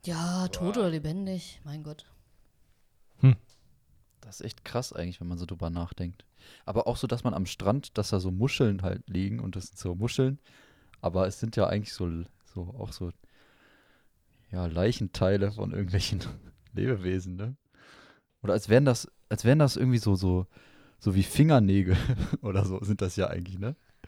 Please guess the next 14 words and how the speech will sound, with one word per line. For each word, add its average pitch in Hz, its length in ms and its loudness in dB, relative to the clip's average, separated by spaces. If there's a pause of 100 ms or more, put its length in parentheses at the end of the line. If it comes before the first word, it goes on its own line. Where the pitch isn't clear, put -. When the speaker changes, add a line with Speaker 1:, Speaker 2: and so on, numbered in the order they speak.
(160)
Speaker 1:
Das 165 100 -8
ist - 60 -8
ja 202 80 2 (220)
Speaker 2:
Im 104 120 -2
übertragenen 98 540 2
Sinne 92 220 0
Speaker 1:
Ja. 202 360 -4 (180)
Speaker 2:
von 101 120 0
so 90 100 0
Muscheln. 98 580 0 (600)
Stell - 160 2
dir - 60 6
mal - 20 6
vor, 117 280 4